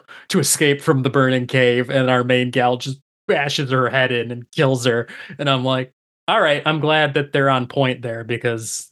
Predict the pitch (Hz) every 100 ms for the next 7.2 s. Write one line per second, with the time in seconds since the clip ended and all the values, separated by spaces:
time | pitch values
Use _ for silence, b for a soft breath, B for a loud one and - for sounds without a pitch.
0 | _ - - 139 139 139 127 123 - -
1 | 151 127 123 117 113 131 123 127 117 127
2 | - 139 131 131 131 135 - B B B
3 | B 139 143 151 143 135 127 123 123 127
4 | 120 - 127 - - 113 - 113 113 117
5 | - 123 123 127 123 120 123 - 123 123
6 | 123 117 123 120 - 127 101 117 123 123
7 | 107